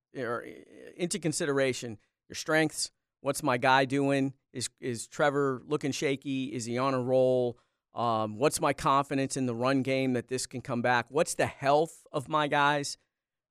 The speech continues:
You know, all that has to take into cons-, you have to take that into consideration. And the Jags to go out there and go, "Hurry, hurry, hurry" all the time,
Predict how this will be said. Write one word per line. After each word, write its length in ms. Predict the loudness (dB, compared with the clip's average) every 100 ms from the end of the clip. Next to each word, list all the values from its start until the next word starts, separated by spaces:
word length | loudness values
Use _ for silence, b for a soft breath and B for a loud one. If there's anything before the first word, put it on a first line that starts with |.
| _
You 140 | 0
know, 160 | 2 2
all 320 | 6 8 10
that 220 | 8 4
has 220 | 2 0 -2
to 60 |
take 280 | -2 -2 0
into 140 | -4
cons-, 260 | -2 -6 -4
you 120 | 0
have 120 | 0
to 80 | -2
take 300 | -4 -4 -2
that 180 | -4 -2
into 180 | -2 -4
consideration. 880 | -4 -4 -2 0 0 0 -2 -12 -14 _ _ _
And 160 | 0 2
the 80 |
Jags 680 | 2 4 4 4 0 -2 -10 -10 _ -14
to 80 | -2
go 260 | 4 6
out 260 | 6 4 0
there 280 | 2 4 2
and 240 | 0 0
go, 540 | 4 6 6 6 2 2
"Hurry, 300 | 2 2 2
hurry, 280 | 2 2 2
hurry" 280 | 2 2
all 160 | 2 0
the 80 | -2
time, 540 | -2 -2 0 -2 -4